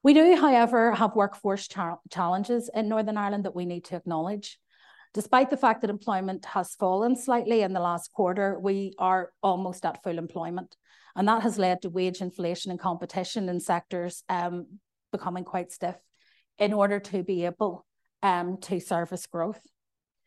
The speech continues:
So we need to focus, um, a lot of our energy on skills, and particularly on upskilling people in the workforce, um, for new opportunities. And then we need to look, I think, very carefully at how we get people who are outside the workforce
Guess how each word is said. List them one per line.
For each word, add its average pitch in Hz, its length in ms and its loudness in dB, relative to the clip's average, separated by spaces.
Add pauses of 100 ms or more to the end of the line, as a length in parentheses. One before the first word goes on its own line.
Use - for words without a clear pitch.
(380)
So 277 140 4
we 277 80 10
need 294 160 10
to 294 80 4
focus, 262 640 0 (180)
um, 190 320 0
a 196 80 4
lot 190 220 2
of 190 100 -4
our 185 160 0
energy 185 580 -2
on 190 220 2
skills, 180 460 -2
and 190 100 -6
particularly 190 580 -6
on 180 140 -6 (100)
upskilling 214 600 -4
people 202 380 -4
in 190 160 -4
the 202 80 -2
workforce, 190 600 -6 (380)
um, 190 240 0
for 196 200 -4
new 185 180 -2
opportunities. 208 880 -2 (680)
And 233 120 4
then 277 160 8
we 294 80 10
need 277 220 8
to 233 60 -4
look, 202 220 -2
I 196 100 -2
think, 196 220 -8
very 180 180 -2
carefully 180 440 -6
at 175 60 -8
how 180 180 -4
we 180 100 -4
get 185 180 -8
people 180 280 -10
who - 100 -10
are 180 180 -6
outside 170 440 -6
the 175 80 -10
workforce 175 560 -10